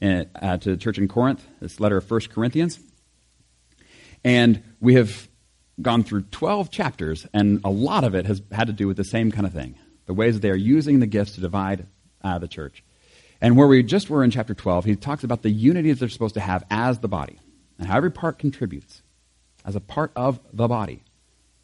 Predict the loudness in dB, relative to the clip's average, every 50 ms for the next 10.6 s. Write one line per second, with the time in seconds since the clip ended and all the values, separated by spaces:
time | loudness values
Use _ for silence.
0 | _ _ _ _ -8 -4 -4 -4 -4 -2 0 2 2 2 4 4 2 4 4 2
1 | 2 2 0 -2 -2 -4 -8 -14 _ _ _ _ _ _ _ _ _ _ _ _
2 | _ _ _ _ _ _ 2 2 2 2 0 -2 0 0 0 0 0 0 0 0
3 | 0 0 -2 -4 -2 -2 -2 -2 -2 -2 -6 -10 -16 -18 -20 -20 _ _ _ _
4 | _ _ _ -2 -2 -2 -2 -6 -4 -4 -4 -4 -4 -6 -6 -6 -4 -4 -4 -2
5 | -4 -4 -6 -6 -6 -6 -8 -6 -6 -8 -10 -10 -10 _ _ _ _ _ _ _
6 | _ _ _ _ _ _ -6 -4 -4 -4 -2 -4 -6 -8 -8 _ -6 -6 -6 -6
7 | -6 -4 -4 -4 -4 -6 -10 -10 -10 -12 -20 -20 -20 -20 -20 -20 -12 -6 -4 -2
8 | -2 -2 -2 -4 -6 -10 -14 -14 _ _ -12 -10 -10 -10 -10 -10 -10 -12 -12 -12
9 | -14 -20 _ _ _ -4 -4 -4 -4 -6 -6 -4 -6 -4 -4 -4 -4 -4 -4 -8
10 | -6 -6 -6 -4 -2 -4 -2 -2 -2 -4 -4